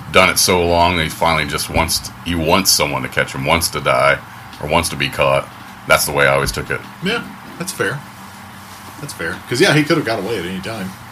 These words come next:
Speaker 1: Yeah, there's one time he
Speaker 2: Really?
Speaker 1: gives him the keys to the car and walks out of the, that, what is it, uh, like a barn or whatever, there, the gas station, whatever
Speaker 2: Yeah.
Speaker 1: it is. He
Speaker 2: Yeah.
Speaker 1: literally gives him the keys and then just disappears.
Speaker 2: Yeah.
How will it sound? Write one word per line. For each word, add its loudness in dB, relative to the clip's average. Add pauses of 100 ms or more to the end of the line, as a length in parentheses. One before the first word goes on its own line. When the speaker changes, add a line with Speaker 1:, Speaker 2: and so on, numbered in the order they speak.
Speaker 1:
Yeah, 12
there's 8
one 6
time 8
he 4
Speaker 2:
Really? 4
Speaker 1:
gives 10
him 8
the 6
keys 8
to 4
the 8
car 10
and 4
walks 6
out 10
of 8
the, 6 (920)
that, 6
what 6
is 4
it, 2
uh, 6
like 4
a 2
barn 8
or 2
whatever, 2
there, 4
the 2
gas 6
station, 0
whatever 2
Speaker 2:
Yeah. 4
Speaker 1:
it 0
is. -6 (300)
He 0
Speaker 2:
Yeah. -4
Speaker 1:
literally 4
gives 2
him 0
the -2
keys 0
and -4
then -6 (540)
just -6
disappears. -4 (240)
Speaker 2:
Yeah. -6